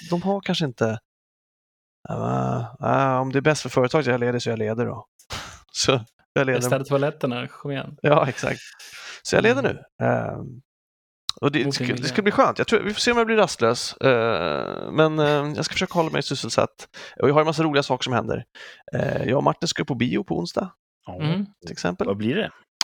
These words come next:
Speaker 1: Eh, Spider-Man. No Way Home.
Speaker 3: Spindelmensch.
Speaker 1: No Way Homo, eller vad den heter.
Speaker 3: Ja.
Speaker 2: Mhm.
Speaker 3: Den såg jag häromdagen. Jättebra.
Speaker 1: Det är en spännande trilogi.
Speaker 3: Jag skulle kunna recensera den, men först ska ni få se den, för
Speaker 1: Det
Speaker 3: att
Speaker 1: vore, vore ju snällt.
Speaker 3: Mm.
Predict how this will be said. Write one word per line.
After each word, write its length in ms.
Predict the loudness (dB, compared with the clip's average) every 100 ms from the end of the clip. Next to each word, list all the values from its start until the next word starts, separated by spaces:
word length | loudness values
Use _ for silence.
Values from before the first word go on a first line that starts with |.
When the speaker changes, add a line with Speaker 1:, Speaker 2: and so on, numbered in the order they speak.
| -6 0
Speaker 1:
Eh, 840 | 0 -2 -6 -6 -6 -6 -6 -8
Spider-Man. 800 | -6 4 4 4 0 0 -4 -12 -20 _ _ _ _ -20 0
No 40 | 6
Way 80 | 8
Home. 120 | 8
Speaker 3:
Spindelmensch. 760 | 4 4 2 2 0 0 0 -4 0
Speaker 1:
No 140 | 2 4
Way 120 | 2
Homo, 440 | 2 0 -2 -4
eller 80 | -8
vad 80 | -8
den 80 | -10
heter. 220 | -12 -14 -18 _
Speaker 3:
Ja. 200 | -6 -4 -6 -10 -10 -6
Speaker 2:
Mhm. 260 | -4 -4 -6 -8 -18 _
Speaker 3:
Den 120 | -2 0
såg 220 | 2 2
jag 60 |
häromdagen. 340 | 2 2 0 0
Jättebra. 540 | -4 -6 -6 -10 -8 -8 -4
Speaker 1:
Det 80 |
är 20 | -4
en 60 |
spännande 500 | -2 -2 -2 -2 -4
trilogi. 520 | -4 -6 -6 -8 -10 -14 -20 -20 -20 -20 -20 _ _ -16
Speaker 3:
Jag 220 | -4 -2
skulle 240 | -2 -2 0
kunna 160 | 2
recensera 440 | 2 0 0 0 2
den, 140 | 0
men 120 | -2
först 220 | -2 -4 -2
ska 120 | -2
ni 120 | -2
få 80 | -2
se 220 | -2 -2
den, 180 | -2 -2
för 80 | 2
Speaker 1:
Det 120 | 2
Speaker 3:
att 60 |
Speaker 1:
vore, 420 | 2 -4 -10 -12 -4
vore 180 | -2
ju 40 | -2
snällt. 400 | -4 -10 -14 -16
Speaker 3:
Mm. 180 | -12